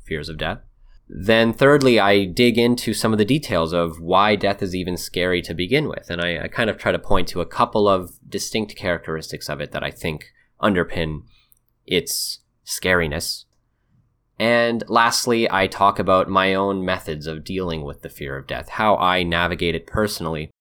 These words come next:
so it doesn't impact my life too significantly, and, and so it becomes an easier thing for me to actually think about.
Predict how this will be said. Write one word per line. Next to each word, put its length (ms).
so 220
it 120
doesn't 500
impact 380
my 100
life 480
too 160
significantly, 680
and, 180
and 180
so 200
it 100
becomes 320
an 100
easier 300
thing 180
for 140
me 80
to 60
actually 440
think 200
about. 260